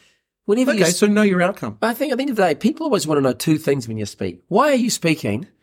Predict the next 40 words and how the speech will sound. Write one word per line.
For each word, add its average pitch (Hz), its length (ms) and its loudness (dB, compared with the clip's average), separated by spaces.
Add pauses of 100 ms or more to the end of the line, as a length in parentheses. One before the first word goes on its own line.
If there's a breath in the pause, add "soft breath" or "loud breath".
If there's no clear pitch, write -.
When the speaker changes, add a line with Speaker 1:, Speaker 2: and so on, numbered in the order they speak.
(380)
Speaker 1:
Like, 147 140 -4
why 214 180 4
you? 165 460 0 (180)
And 165 140 -2
what 226 120 4
is, 208 120 -2
wh-, 185 200 -6
where 208 200 2
is 202 120 -2
this 165 140 -6
going? 107 420 -4
Like, 131 160 -2
what, 143 200 -4
what, 139 180 -6
what 143 180 0
is 104 140 -2
it? - 80 -12
How, 143 220 -6
Speaker 2:
Okay. 175 180 -2
Speaker 1:
how 220 260 0
is - 120 0
this - 180 -2 (240 soft breath)
of 139 160 0
any 180 300 2
help 135 240 -2
to - 100 -4
me? 98 160 -2
Speaker 2:
Yeah. 135 160 -4 (760 loud breath)
Speaker 1:
So 196 120 4
I 202 40 6
think 220 160 2
a 226 40 2
lot 220 120 2
of 214 80 0
people 165 260 2
start - 360 0
talking 160 480 0
and 107 100 0
hope - 400 -2
that 110 320 -2